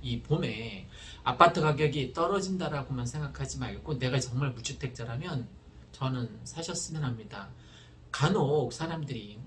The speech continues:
다 모든 매스컴에서 떨어진다라고 하는데, "너는 일산 감촌마을, 백송마을, 뭐 백마마을에 국한해서 얘기는 하고 있지만 또 오를 것 같냐?" 지금 오른다라고 얘기했잖아요.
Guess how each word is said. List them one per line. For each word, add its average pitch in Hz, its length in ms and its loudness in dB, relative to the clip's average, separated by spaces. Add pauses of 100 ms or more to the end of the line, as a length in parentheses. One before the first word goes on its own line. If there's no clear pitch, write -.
(380)
다 - 440 0
모든 226 300 6
매스컴에서 147 580 2
떨어진다라고 135 680 -4
하는데, 131 320 -4
"너는 131 360 2 (400)
일산 151 320 2
감촌마을, 131 920 4
백송마을, 131 760 0 (120)
뭐 117 180 -6
백마마을에 123 760 4
국한해서 135 460 -2
얘기는 120 300 -2
하고 180 160 -4
있지만 127 600 -2 (300)
또 440 140 6
오를 156 220 4
것 202 100 2
같냐?" 113 720 -2 (400)
지금 254 260 2
오른다라고 147 720 0
얘기했잖아요. 110 680 -6